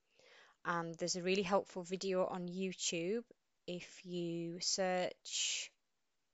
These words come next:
fact or opinion, get self-help. It's a really quick video that explains this one in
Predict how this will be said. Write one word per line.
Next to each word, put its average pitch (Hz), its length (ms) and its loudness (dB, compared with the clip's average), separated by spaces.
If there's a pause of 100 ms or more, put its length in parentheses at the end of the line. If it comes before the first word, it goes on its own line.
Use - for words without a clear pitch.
(220)
fact - 380 4
or 190 100 2
opinion, 180 580 -4 (680)
get - 220 -2
self-help. 180 640 0 (160)
It's - 180 -4
a 185 40 -4
really 190 160 4
quick - 380 -2
video 180 460 2
that - 140 -4
explains 180 540 0
this - 260 -4
one 170 220 -2
in 170 220 -8